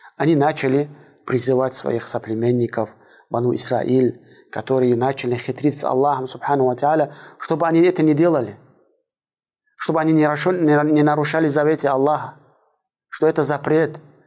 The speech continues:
У него бывают последствия так в этой жизни, как в этой жизни, так и в последующей жизни. И также была третья группа людей,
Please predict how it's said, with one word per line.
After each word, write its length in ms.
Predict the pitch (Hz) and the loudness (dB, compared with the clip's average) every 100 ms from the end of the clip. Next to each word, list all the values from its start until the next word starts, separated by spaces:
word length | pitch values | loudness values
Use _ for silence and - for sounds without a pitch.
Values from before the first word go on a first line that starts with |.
| _ _ _ - | _ _ _ -2
У 60 | |
него 180 | 139 160 | 2 2
бывают 320 | 143 156 151 | 4 0 0
последствия 480 | 151 135 170 156 139 | -2 0 0 2 -2
так 320 | 127 147 - - | -2 -4 -4 -2
в 40 | |
этой 280 | 170 175 151 | 0 2 2
жизни, 500 | 139 147 127 117 - - _ _ _ _ _ _ - | 4 2 2 -2 -6 -20 _ _ _ _ _ _ -8
как 200 | 147 135 | -6 0
в 60 | |
этой 300 | 156 185 165 | 0 2 0
жизни, 420 | 143 143 123 120 - - _ | 2 2 2 -2 -6 -20 _
так 100 | 127 | -8
и 40 | - | -6
в 40 | |
последующей 540 | 123 - 156 156 - | -4 0 0 0 0
жизни. 400 | 120 117 110 104 - _ _ _ _ _ _ _ _ - - - | 0 -2 -4 -8 -14 _ _ _ _ _ _ _ _ -20 -12 -10
И 80 | |
также 360 | 127 127 123 120 | -4 -4 -4 -4
была 240 | 113 113 | -2 -4
третья 380 | 117 123 123 117 | -4 -4 -2 -2
группа 300 | 113 120 110 | 0 -2 -2
людей, 440 | 107 110 123 127 | -4 -2 0 0